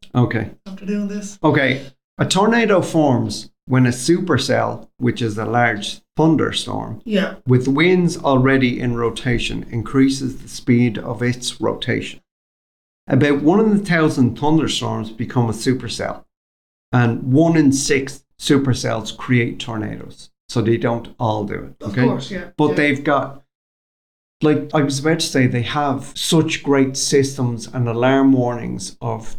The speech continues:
Speaker 1: tornadoes, and there's weather channels, and there's people out chasing tornadoes and looking at the
Speaker 2: Yeah,
Speaker 1: clouds.
Speaker 2: yeah,
Speaker 1: And
Speaker 2: yeah.
Speaker 1: but there are always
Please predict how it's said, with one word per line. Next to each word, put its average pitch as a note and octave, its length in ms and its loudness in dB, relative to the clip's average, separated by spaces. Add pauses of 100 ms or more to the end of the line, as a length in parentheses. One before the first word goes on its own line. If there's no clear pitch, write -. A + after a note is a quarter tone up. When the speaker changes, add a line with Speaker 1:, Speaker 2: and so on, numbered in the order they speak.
Speaker 1:
tornadoes, A#2+ 520 0
and A2+ 100 -8
there's A2+ 260 -4
weather B2 400 2
channels, A#2 500 -6
and A#2+ 140 -6
there's A#2 240 -10
people C3 360 0
out B2 220 0
chasing C3 420 0
tornadoes A#2+ 600 -6
and G#2+ 200 -6
looking G3+ 200 2
at G#3 360 4
the F3+ 40 0
Speaker 2:
Yeah, - 0 -
Speaker 1:
clouds. G#3 380 2
Speaker 2:
yeah, - 120 0
Speaker 1:
And - 140 -16 (180)
Speaker 2:
yeah. F#3 140 -6
Speaker 1:
but D#3 380 0
there D3+ 360 4
are C#3 320 2
always D#3 720 2